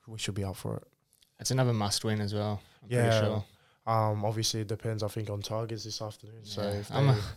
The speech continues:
Speaker 2: <laughs> I'm a Tigers supporter, so
Speaker 1: Yeah.
Speaker 2: it hurts me.
Speaker 1: Yeah, so if they lose, then, uh, we're safe. We're
Speaker 2: Yeah.
Speaker 1: guaranteed in the finals. But if they win, then we have to win <laughs> still. So,
Speaker 2: Yeah.
Speaker 1: um, yeah, so that's,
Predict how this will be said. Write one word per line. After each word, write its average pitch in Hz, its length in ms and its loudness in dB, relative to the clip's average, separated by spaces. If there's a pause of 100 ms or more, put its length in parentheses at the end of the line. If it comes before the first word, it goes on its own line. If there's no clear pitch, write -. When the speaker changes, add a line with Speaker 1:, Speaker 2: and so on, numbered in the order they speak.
(180)
Speaker 2:
<laughs> - 340 -18
I'm 123 100 2
a 127 60 6
Tigers 110 380 8
supporter, 104 340 0
so 151 140 6
Speaker 1:
Yeah. 160 80 8 (160)
Speaker 2:
it 123 80 8
hurts 131 320 8
me. 131 120 6 (200)
Speaker 1:
Yeah, 143 320 8
so 123 160 4
if 120 180 2
they 135 180 8
lose, 123 340 4
then, 104 320 -2 (440)
uh, 101 240 0
we're 107 240 0
safe. 104 380 -4
We're 110 80 -12
Speaker 2:
Yeah. 101 60 -16 (100)
Speaker 1:
guaranteed 104 320 -2
in 101 80 -2
the 101 60 -4
finals. 104 300 0
But 104 160 0
if 104 120 -4
they 104 140 2
win, 107 260 -2
then 101 260 -10 (400)
we 113 80 -6
have 95 120 -2
to 104 60 -2
win 101 260 2
<laughs> - 20 -10
still. - 340 -4
So, 147 240 6
Speaker 2:
Yeah. 131 140 4
Speaker 1:
um, 101 220 0 (500)
yeah, 104 380 0
so 98 360 -6 (320)
that's, - 260 -20